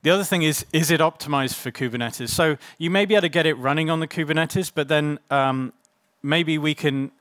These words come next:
we're not getting the best out of the platform. And so it's things like, uh, you know, the, being able to horizontally scale your application, uh, so making your applications more stateless, more, uh, aware of each other, more cloud native, essentially. Um,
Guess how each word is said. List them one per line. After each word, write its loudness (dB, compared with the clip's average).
we're -2
not 0
getting 0
the -4
best -2
out -2
of -8
the -8
platform. -8
And -6
so 0
it's -2
things 0
like, 0
uh, -2
you -8
know, -4
the, -8
being -2
able -2
to -4
horizontally -2
scale -2
your -4
application, -4
uh, -4
so -2
making -4
your 0
applications -6
more -10
stateless, -4
more, -4
uh, -2
aware 0
of -4
each -6
other, -2
more -2
cloud -2
native, -6
essentially. -8
Um, 0